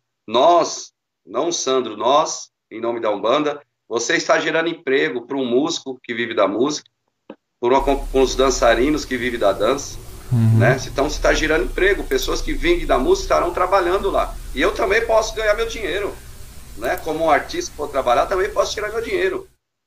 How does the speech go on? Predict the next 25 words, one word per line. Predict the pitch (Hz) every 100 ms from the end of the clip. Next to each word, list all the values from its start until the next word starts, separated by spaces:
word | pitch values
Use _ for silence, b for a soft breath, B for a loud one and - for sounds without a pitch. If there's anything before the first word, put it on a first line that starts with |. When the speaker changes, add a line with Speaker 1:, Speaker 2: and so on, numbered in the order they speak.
| -
Speaker 2:
Sim, | -
Speaker 1:
né? | 139 170
Em | 202
Speaker 2:
é, |
é |
um | 143
Speaker 1:
questão | 160 151 165
Speaker 2:
trabalho, | - 175 170 143 135
né, | 160
pai? | 143 98 90
Speaker 1:
pode | 170 165 -
ganhar. | 151 - - - - - -
Só | - 180
que | 180
eles | 190 -
falaram, | 202 175 156
só | - 151
que | -
tem | 165 190
um |
detalhe. | 208 220 160 143 110 92 _ _ _ _ _ _
Tudo | 160 220 247
que | - 135
se | -
arrecadar, | 151 151 151 127 110 113 143